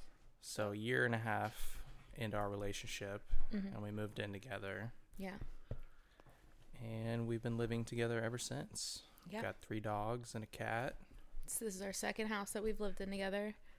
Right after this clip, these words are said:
Speaker 2: We've been here for most of the time.
Speaker 1: This is our third year in this house.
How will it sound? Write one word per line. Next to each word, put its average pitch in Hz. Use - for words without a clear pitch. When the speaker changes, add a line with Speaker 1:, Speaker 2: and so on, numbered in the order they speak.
Speaker 2:
We've 190
been 196
here 196
for 196
most 190
of 175
the 175
time. 185
Speaker 1:
This 110
is 98
our 98
third 98
year 104
in 104
this 104
house. 98